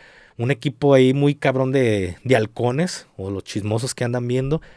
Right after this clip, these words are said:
Entonces es más fácil que te detecten en camionetas a que te detecten que andas, este, en el cerro, y más cuando estás caminando de noche. Caminas de noche, descansas de día, llevas muy poco alimento,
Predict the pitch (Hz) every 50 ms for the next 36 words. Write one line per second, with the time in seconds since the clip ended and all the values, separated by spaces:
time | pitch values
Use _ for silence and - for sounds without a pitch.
0 | - _ _ _ _ _ - - 110 - 110 120 123 123 135 135 - - 131 -
1 | 151 - - 120 - 113 107 104 - 120 117 117 - 139 127 117 117 113 104 104
2 | 104 107 113 - 151 - - 104 - - 113 - - 104 95 95 - - 104 -
3 | - 135 127 - 107 101 104 110 117 120 110 - - - _ - - - _ _
4 | _ - 104 - - - - 98 95 92 90 - - 113 117 123 113 95 92 98
5 | 104 113 113 - - 135 120 113 - - 117 - - 139 123 113 107 104 107 113
6 | 120 113 101 95 101 107 110 - - - - - 110 113 117 131 127 117 110 117
7 | 131 151 147 - - 165 170 170 - - - _ _ _ _ _ _ - 113 104
8 | - - 117 110 107 - 123 110 107 95 92 101 101 98 92 - - - _ _
9 | _ _ _ - 123 120 123 127 131 143 135 - - 139 - - 143 120 113 113
10 | 123 127 127 -